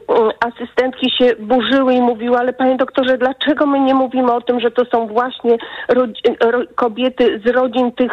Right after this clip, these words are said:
tych, tych polityków, którzy nam zgotowali ten los?”. Ale, y, on nie pozwalał na to, żeby, żeby cokolwiek było na ten temat mówione. Więc to jest tylko do obcych, nie do swoich.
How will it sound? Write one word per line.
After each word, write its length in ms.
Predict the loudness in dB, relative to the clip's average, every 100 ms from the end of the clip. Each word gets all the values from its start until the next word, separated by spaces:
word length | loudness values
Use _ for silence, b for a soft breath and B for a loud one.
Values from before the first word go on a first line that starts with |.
| -6 -6
tych, 240 | 0 0 0 -2
tych 180 | -2 0
polityków, 640 | -2 0 0 0 0 0
którzy 300 | 0 0 2
nam 280 | 2 0 -2
zgotowali 600 | -2 -2 -2 -2 -2 -2
ten 260 | 0 0 0
los?”. 200 | -2 -8 _ _ _ _ _ _ _ -18 B -2
Ale, 320 | 0 2 2
y, 400 | -2 -6 -2 0 0
on 200 | -2 0
nie 120 | 0
pozwalał 540 | 0 0 2 2 2 0
na 160 | -2
to, 180 | -2 -2
żeby, 380 | 0 2 2 2
żeby 280 | 0 -2 -4 _ _ -2 -2 -2
cokolwiek 640 | 0 0 0 0 -4 -4
było 240 | 2 2 2
na 140 | 0
ten 200 | 0 0
temat 320 | 2 0 0
mówione. 560 | -2 -2 0 0 -2 -8 B B B
Więc 160 | 0 0 -2
to 140 | -2 0
jest 220 | -2 -2 -2
tylko 440 | 0 0 -2 -2 B B
do 340 | -4 -2 -2 -2
obcych, 600 | -4 -4 -2 0 0 -2 0
nie 220 | 2 2
do 160 | 2 -2
swoich. 520 | -2 0 0 -2